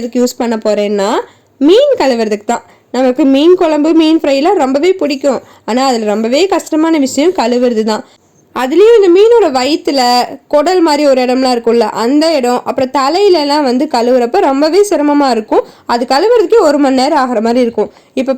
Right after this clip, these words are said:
பாருங்க, நான் இந்த பிரஷ் வச்சு ஒரே தேய் தான் தேய்ச்சேன். அந்த நடுவுல ஒட்-, ஒட்டிட்டு இருந்த ரத்தம் எல்லாமே அப்படியே ஈஸியா போயிடுச்சு பாருங்க. இந்த மாதிரி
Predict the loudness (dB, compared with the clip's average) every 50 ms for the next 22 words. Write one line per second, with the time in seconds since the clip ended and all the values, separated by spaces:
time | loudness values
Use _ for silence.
0 | 0 0 0 0 0 0 0 2 2 2 2 0 0 -2 -2 -2 -2 0 0 0
1 | 2 2 2 2 2 2 0 0 0 0 -2 -2 0 0 0 0 0 0 0 0
2 | 0 -2 -2 0 -2 -2 0 0 2 2 2 2 2 2 0 -2 -4 -10 -6 -2
3 | -2 -2 0 0 -2 -2 -2 -2 -2 0 0 0 0 -2 -4 -4 -4 -2 0 0
4 | 0 0 0 0 0 -2 -2 0 0 0 0 2 2 0 0 0 0 -2 -2 0
5 | 2 2 0 0 -2 -4 -8 -4 -4 -2 -2 -2 -4 -6 -6 -10 -20 -20 -20 _
6 | -6 -2 0 2 2 2 2 0